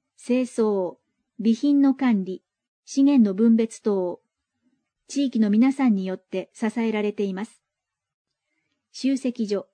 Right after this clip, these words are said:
回収場所をきれいに使い続けられるよう、出す日を守る、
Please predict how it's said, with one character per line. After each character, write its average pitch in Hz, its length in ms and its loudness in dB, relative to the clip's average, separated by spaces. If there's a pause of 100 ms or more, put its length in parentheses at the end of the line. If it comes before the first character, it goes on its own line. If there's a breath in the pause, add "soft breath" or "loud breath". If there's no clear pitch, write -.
(320)
回 269 200 -4
収 254 220 -4
場 240 140 -2
所 208 240 -4
を - 180 -6
き 269 140 -6
れ 277 120 2
い 233 40 2
に 196 120 -2
使 - 260 -6
い 233 60 -2
続 220 220 -6
け 233 140 -4
ら 220 80 -4
れ 220 140 -2
る 190 120 -4
よ 190 380 -4 (800)
う、 - 20 -10
出 262 140 -2
す 247 140 -10
日 247 220 0
を 196 80 0
守 196 360 -4
る、 - 100 -14